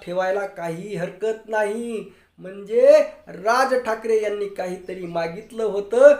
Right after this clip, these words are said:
हे आपल्याला मेनस्ट्रीम मीडियाच्या हवाल्याने म्हणता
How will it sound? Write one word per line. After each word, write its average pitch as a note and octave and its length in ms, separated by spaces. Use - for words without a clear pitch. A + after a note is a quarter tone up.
हे B3+ 100
आपल्याला A3+ 680
मेनस्ट्रीम C4 680
मीडियाच्या A3+ 600
हवाल्याने G3+ 640
म्हणता F#3+ 480